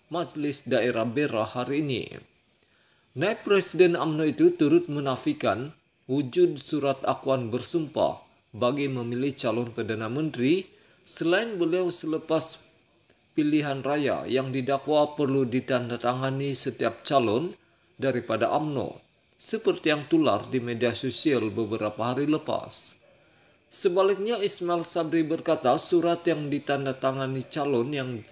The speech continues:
terpilih untuk mewakili parti pada pilihan raya kali ini adalah untuk memastikan tiada yang bertindak melompat parti selaras dengan Akta Perlembagaan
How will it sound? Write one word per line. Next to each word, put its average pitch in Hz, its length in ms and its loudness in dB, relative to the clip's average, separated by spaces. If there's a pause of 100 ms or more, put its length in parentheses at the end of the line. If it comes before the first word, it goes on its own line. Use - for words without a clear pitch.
terpilih 123 640 2 (240)
untuk 135 460 -6
mewakili 123 580 0
parti 147 460 0
pada 120 260 0
pilihan 120 380 -4
raya 120 260 0
kali 131 380 2
ini 165 260 2 (480)
adalah 131 400 0
untuk 131 380 -6
memastikan 135 880 0 (420)
tiada 175 320 4
yang 180 240 0
bertindak 160 560 2
melompat 139 560 -2
parti 139 560 -2 (220)
selaras 139 640 0
dengan 123 260 -6
Akta 143 560 -4
Perlembagaan 127 920 2